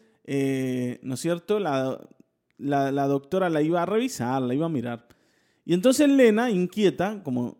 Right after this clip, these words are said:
como sigue siendo, <laughs> está bien, ¿no? Empezó a tocar todas las cosas, ¿no? A subirse, había una balanza, subía la balanza, andaba para acá, para allá. Entonces la doctora se,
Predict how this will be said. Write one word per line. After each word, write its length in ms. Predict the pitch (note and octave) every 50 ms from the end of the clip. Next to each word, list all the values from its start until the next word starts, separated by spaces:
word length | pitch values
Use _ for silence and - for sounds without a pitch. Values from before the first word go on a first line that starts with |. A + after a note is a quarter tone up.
| -
como 220 | - - B2 B2+ B2
sigue 300 | - - A3 A3 A3 G3
siendo, 680 | - - A3 G#3+ F#3 D3 C3 C3 C3+ E3 G3+ G3 - -
<laughs> 260 | A3+ G3+ - - G#3+
está 280 | G3+ - _ - F3+ -
bien, 280 | - G3 F#3+ F#3 F#3+ G3
¿no? 220 | E3 D#3+ F#3 - _ _ _ _ _ _ _ -
Empezó 760 | - A#3 B3+ B3+ B3 - - C4+ B3 - - C4+ C4 A#3
a 320 | G#3+ A3+ B3 C4 B3+ - - _ _ _ _ _ -
tocar 400 | G#3+ G3 G3 A#3 A#3 A#3+ A#3 -
todas 180 | B3 A#3 G#3+
las 140 | G#3 F#3+ -
cosas, 340 | - - A#2 G2+ - - A2+
¿no? 160 | A#2 C#3 D#3
A 60 | E3
subirse, 760 | C#3+ - D3+ C#3+ D#3 F3 F3 F3 E3+ D#3+ D3+ - - D#3+ C#3+ - _ _ _ - B2+
había 160 | B2 C#3 D3
una 120 | C#3+ C3+
balanza, 420 | B2+ C3+ C#3+ E3 E3 D#3 - - A#2
subía 340 | G#2+ A2+ A#2 A#2+ C3 C3+ B2+
la 100 | B2+ B2
balanza, 760 | C3+ D3 E3+ F3+ F3 E3+ E3 D#3 C#3+ C3 - - C3+ A#2 - _ _ _ _ _ _ -
andaba 420 | A2 C3 C#3 C#3+ D#3 D3+ C#3 B2
para 200 | - B2 A#2+ A#2+
acá, 320 | A#2+ - F3+ E3+ D#3 C#3+
para 180 | - C3+ B2 C3
allá. 260 | C#3+ D#3 E3+ E3 D#3+ _ _ - _ _
Entonces 320 | _ - A#3 A#3+ D4 C4+
la 140 | B3 A#3 A3
doctora 460 | A3+ A#3+ A#3+ A#3 - B3+ A#3 C4+ E4
se, 340 | D#4+ - - G3+ E3 A#2+ -